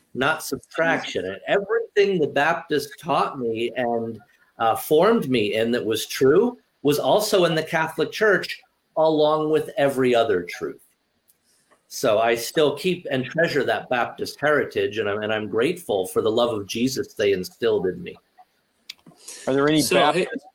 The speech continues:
Speaker 2: oh, I'm sorry, Lieutenant, go ahead.
Speaker 3: Oh, sorry, I was gonna just say, I was wondering if you had any,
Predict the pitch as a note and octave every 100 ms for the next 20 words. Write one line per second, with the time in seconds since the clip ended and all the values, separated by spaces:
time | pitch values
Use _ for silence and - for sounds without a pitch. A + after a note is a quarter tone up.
0 | - D3 A#2+ D3 A#2+ - B2+ A#2 - C#3
1 | - - A#2 G#2 _ _ _ _ _ _
2 | _ _ _ _ _ _ _ _ _ -
3 | - C#3+ B2+ B2 - - D3+ C#3+ D3 F3+
4 | D#3 E3 - F#3+ E3 D3 C#3+ C#3+ C3 F#3
5 | G#3+ F#3 D3+ F#3+ F3+ F3+ F3 D#3 C#3+ C#3